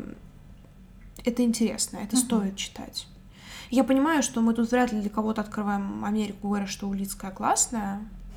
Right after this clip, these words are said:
Speaker 1: потому что, ну, собственно, это один из самых тиражируемых русских современных авторов. Но всё-таки, видимо, значит, не зря.
Speaker 2: Мгм.
Speaker 1: И это как-то, знаешь, мне это тоже прибав-, такого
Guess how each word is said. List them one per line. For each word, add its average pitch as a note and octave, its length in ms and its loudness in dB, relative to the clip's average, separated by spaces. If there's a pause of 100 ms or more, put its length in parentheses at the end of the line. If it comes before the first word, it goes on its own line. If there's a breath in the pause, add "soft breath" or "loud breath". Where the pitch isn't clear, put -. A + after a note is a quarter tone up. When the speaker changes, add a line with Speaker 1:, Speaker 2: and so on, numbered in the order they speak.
(560 loud breath)
Speaker 1:
потому G#3+ 260 0
что, - 180 -4
ну, G#3+ 60 0
собственно, G#3+ 320 -2
это G#3 100 -2
один G#3 220 -2
из G3+ 100 0
самых G3+ 280 -4
тиражируемых G3+ 840 2
русских - 340 -4
современных G3 640 -4
авторов. G3+ 420 -8 (1500 loud breath)
Но A3 180 2
всё-таки, - 440 -4
видимо, G3+ 360 -2
значит, G3 340 -8 (240)
не G3+ 80 -4
зря. G3+ 340 -4 (520)
Speaker 2:
Мгм. G#3+ 360 -2
Speaker 1:
И B3+ 60 6
это C4+ 120 4
как-то, C#4+ 280 0
знаешь, F4 240 4
мне C#4 80 4
это C#4 100 -2
тоже D4 160 2
прибав-, A#3 320 0 (240)
такого G#3+ 400 0